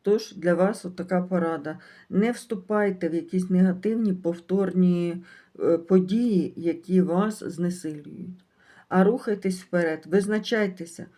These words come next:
що ви хочете у цьому житті. І потім для вас трошки з'явиться якесь прояснення ситуації. Шанси завжди є. Варто їх тільки помічати і користуватись ними, брати їх, ловити прямо.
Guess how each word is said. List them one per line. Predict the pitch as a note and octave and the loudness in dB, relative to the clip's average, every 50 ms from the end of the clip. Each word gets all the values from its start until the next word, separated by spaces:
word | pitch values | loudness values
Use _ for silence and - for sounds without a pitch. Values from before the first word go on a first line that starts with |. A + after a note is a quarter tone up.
| _ _ _ | _ _ _
що | - - - - A3 B3 | -20 -12 -6 -2 -2 -2
ви | C4+ G3+ E3 | 0 -2 -4
хочете | E3+ - - F3 F#3 F3+ - - - - | -4 -4 -2 -2 -2 -4 -6 -8 -8 -8
у | - - D#3+ | -8 -10 -12
цьому | - - D3+ D#3 D#3+ D#3+ D#3+ | -12 -12 -12 -10 -10 -12 -14
житті. | D#3 D#3 C#3 C#3 _ _ - C#3 D#3 F3 - _ _ _ _ _ _ _ _ _ _ _ _ _ _ _ _ _ _ _ _ _ _ _ _ - | -14 -16 -16 -18 _ _ -14 -14 -14 -14 -18 _ _ _ _ _ _ _ _ _ _ _ _ _ _ _ _ _ _ _ _ _ _ _ _ -4
І | F#3 G#3 | -4 -4
потім | F#3+ - - - C4 C#4+ C#4+ G#3+ G3+ F#3+ | -4 -4 -6 -4 -4 -4 -2 -2 0 0
для | F3 D#3+ E3 | 2 2 2
вас | E3 F#3+ G#3+ - - | 2 2 0 -4 -6
трошки | - E3+ F3+ F#3 F3+ - F3 E3+ E3+ E3 D#3+ D#3 D#3 | -6 -4 -4 -4 -4 -4 -4 -2 -2 -2 -2 -4 -4
з'явиться | D#3 - F3 F3 G3 F#3+ F#3 F3+ F3+ - E3 | -4 -2 -2 -2 0 0 -2 -4 -4 -4 -6
якесь | D3+ D3 - F3+ F3+ F3+ - | -6 -6 -6 -6 -6 -6 -8
прояснення | - - E3 E3 E3 E3+ F3+ F#3+ F#3 F#3 F#3 E3 E3 D#3+ D#3+ | -8 -8 -6 -4 -2 0 0 0 0 -2 -6 -10 -10 -10 -10
ситуації. | - - - - - D#3 D#3 D#3+ D#3 - - G3 | -10 -12 -12 -10 -10 -8 -8 -8 -8 -10 -12 -10
Шанси | F#3 - C4 C4+ B3+ - A#3+ | -8 -8 -8 -8 -8 -8 -8
завжди | G#3+ G3 G#3 G#3 G3 F#3 D#3 F3+ F#3 | -6 -4 -4 -4 -4 -4 -2 0 0
є. | F3 D#3 D3+ C#3 - - _ _ _ - - _ _ - | 0 0 -4 -10 -14 -16 _ _ _ -20 -20 _ _ -2
Варто | D3 F3 F#3+ F#3+ F#3 F#3 - F#3 | 2 4 4 4 4 2 0 0
їх | F#3 F3+ | 0 -2
тільки | - F#3 F3 F3+ - F3 | -2 -4 -4 -4 -6 -10
помічати | F3 - E3 D#3 D#3+ D#3+ - - F#3+ F#3+ F#3 F#3 F3 F3 F3+ - | -8 -8 -8 -8 -8 -10 -8 -6 -4 -4 -4 -6 -10 -12 -12 -12
і | - D3+ D#3 D#3 D#3 - - - | -10 -8 -8 -8 -8 -10 -8 -6
користуватись | - E3 D3+ D#3 D#3 - - D3 C#3 C#3 C3 C3+ - D3 - - - | -4 -4 -4 -4 -6 -10 -10 -6 -6 -6 -6 -8 -10 -16 -16 -14 -14
ними, | D3 D3+ D3 C#3 C3+ | -14 -12 -12 -12 -10
брати | C3+ C3+ D#3 D3 C#3+ C#3+ - B2 | -6 -4 -4 -4 -4 -6 -10 -12
їх, | C3 C#3+ D3 - - - | -12 -12 -12 -14 -10 -8
ловити | D#3 E3 D#3 D3+ E3+ E3 E3+ E3+ - C#3 | -6 -6 -4 -2 -4 -4 -4 -6 -12 -18
прямо. | - - C#3 C#3 C3+ C3 - - | -16 -14 -14 -14 -14 -14 -16 -18